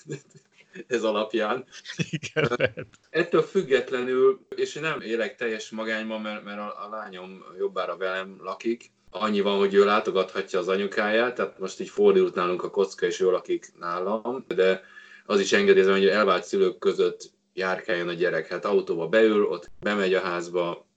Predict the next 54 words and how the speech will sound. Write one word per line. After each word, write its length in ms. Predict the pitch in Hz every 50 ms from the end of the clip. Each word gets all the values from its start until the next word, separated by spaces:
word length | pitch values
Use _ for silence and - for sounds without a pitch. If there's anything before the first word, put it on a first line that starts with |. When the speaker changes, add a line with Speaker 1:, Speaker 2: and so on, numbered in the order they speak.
| _
Speaker 1:
én 160 | - 87 92 87
meg 160 | 87 82 -
hazajövök, 600 | - 90 90 87 87 85 85 85 85 85 85 -
tehát 260 | - - 85 - -
nincs 300 | 98 95 95 92 - -
ilyen 180 | 85 80 82 82
extra 360 | 80 80 - - - 80 -
kontaktus. 720 | - 92 95 101 107 104 101 - - 127 135 135 - - - _ _ - - - - - _ _ - - -
De 140 | 120 120
még 260 | 127 139 147 147 151 185
így 180 | 202 127 107
is 160 | 98 - -
azért 300 | 113 101 98 107 107 110
az 140 | 110 107 117
ember 240 | 127 120 113 104 98
így 120 | 98 98
érzi, 380 | 107 113 110 107 98 92 92 87
hogy 200 | 92 92 90 92
ez, 140 | 92 90 - -
ez 180 | 92 87 85
így 140 | 92 90 92
valahogy 420 | 98 98 95 92 85 90 87 85
így, 300 | 87 87 85 80 82 - - - - _
valahogy 300 | - 101 101 92 87 90
így 140 | 90 87 92
eszi 260 | 98 104 - - 95
a 80 | 82 82
lelkét, 720 | 85 85 85 87 87 - 107 104 113 131 135 - - - _ _ _ _ _ _ _
nem 320 | - 113 123 110 101 98
tud 160 | - 98 92
úgy, 240 | 92 92 87 87 95
ö, 120 | 92 92 90 87 - - - - -
kipattanni 760 | - 120 - - 101 98 98 98 - 98 92 92 92 95
és 140 | 92 90 -
találkozni 560 | - 107 95 90 90 90 - 95 87 85 95
a, 360 | 92 90 90 90 90 76 - 76
a 40 |
barátaival, 600 | 87 92 95 92 90 92 92 - - 90 87 87
vagy 120 | 90 87 87
a 60 | 87
hozzá 260 | 90 87 92 90 85
közel 300 | - - 92 85 90 87
álló 220 | 85 85 87 87 87
emberekkel, 720 | 90 90 92 92 - 92 90 - - 101 98 95 92 -
tehát, 200 | - 92 90 -
tehát 280 | _ 92 90 - -
ez 120 | 92 85 90
így, 140 | 87 80
ez 160 | 80 85 85 87
így, 200 | 87 85 87 90
ö, 380 | 87 87 87 87 87 87 87
le 80 | 90 90
van 200 | 85 82 82 82
redukálva. 800 | 85 82 87 85 - - 90 87 87 90 92 98 104 107 -